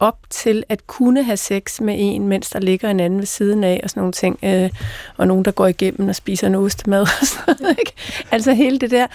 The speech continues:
som jeg jo er, er vokset op i. Altså min far boede også i kollektiv. Jeg boede i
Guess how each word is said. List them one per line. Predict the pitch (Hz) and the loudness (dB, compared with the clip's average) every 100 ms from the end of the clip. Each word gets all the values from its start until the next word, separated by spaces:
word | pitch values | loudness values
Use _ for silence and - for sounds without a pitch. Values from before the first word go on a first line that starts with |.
| - - - - | -12 -20 -20 -8
som | - 214 208 | 0 2 4
jeg | 220 262 | 4 4
jo | 285 | 2
er, | 220 214 _ _ - | 0 -6 _ _ -6
er | 196 | 0
vokset | 202 196 220 | 0 0 0
op | - 214 247 | 2 0 0
i. | 233 | -2
Altså | 190 226 | -2 -2
min | 214 208 | -4 -2
far | 214 226 | -2 -2
boede | 233 214 | 0 0
også | 202 - | 0 -4
i | |
kollektiv. | - 202 214 - 202 | -4 -2 -2 -4 -4
Jeg | 208 | 0
boede | |
i | 214 | 0